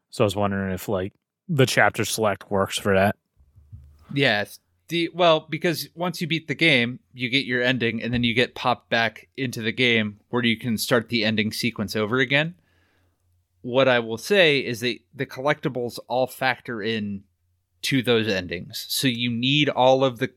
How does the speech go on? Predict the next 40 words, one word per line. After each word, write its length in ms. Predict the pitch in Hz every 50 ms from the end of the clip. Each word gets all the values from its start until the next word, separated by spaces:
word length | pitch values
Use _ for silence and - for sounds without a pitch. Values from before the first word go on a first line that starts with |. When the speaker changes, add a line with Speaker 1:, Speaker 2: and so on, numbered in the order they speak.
| _ _ _ -
Speaker 2:
collectibles 760 | - 127 131 135 139 - - 120 113 117 113 107 104 -
in 80 | 101 117
all 240 | 110 107 113 117 117
of 100 | 113 107
the 160 | - 113 82
areas 520 | 117 117 117 113 104 101 101 98 95 -
so 160 | - - 117 101
that 100 | 107 101
you 220 | 90 113 110 110
can 600 | - - - 120 110 110 107 104 101 101 101 101 - _ _ _ _ _ _ _ _ -
not 160 | 139 156 170
only 180 | 180 180 180
is 100 | 165 127
there 100 | 135 160 151
an 100 | 139 131
achievement 420 | 117 - - 151 143 139 135 110
for 180 | - - 127 117
getting 380 | - - - 135 131 143 127
all 120 | 131 127 120
the 100 | 107 123
collectibles 600 | - - 123 123 117 - 117 110 113 107 101 -
in 160 | 117 113 113
a 60 | 104
section, 640 | - - - 160 160 160 - - 117 110 104 101 104 - _ _ _ _ _ _ _ _ _ _ _ _ _ _ _ _ _ _ _ _ 143 123
getting 300 | - 170 175 175 160 151
all 160 | 147 139 139
of 100 | 123 113
those 200 | 117 127 120 -
collectibles 800 | - - - 123 123 127 - - 131 113 120 117 113 113 107 - - -
are 220 | 117 123 120 117
what 380 | 110 110 117 117 113 110 - - _ _ _ _ _ _ - 135
gets 300 | 113 127 127 120 - -
you 100 | 127 117
those 240 | 107 107 107 107 -
different 320 | - 113 107 - 107 95 82
endings 500 | 85 82 78 73 73 - - - - -
without 320 | 117 110 117 120 107 -
spoiling 500 | - - - 113 101 98 90 90 90 90 -
too 100 | - 90
much. 420 | - - - - - - - -